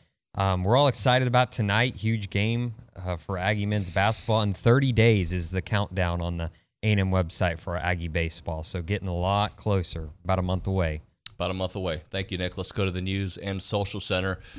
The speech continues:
Speaker 2: This, uh, young lady, I don't know if that's the proper way to say it, has been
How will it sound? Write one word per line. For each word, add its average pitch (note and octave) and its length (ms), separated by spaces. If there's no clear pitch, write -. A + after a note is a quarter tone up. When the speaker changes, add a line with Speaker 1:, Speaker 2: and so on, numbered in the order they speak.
Speaker 2:
This, - 500
uh, A2 340
young A2 240
lady, A2 320
I G2+ 60
don't G#2 80
know G2 40
if - 40
that's F#2 160
the - 100
proper F2+ 280
way E2 100
to D#2+ 80
say F2+ 220
it, F2 40
has F2+ 120
been F#2 320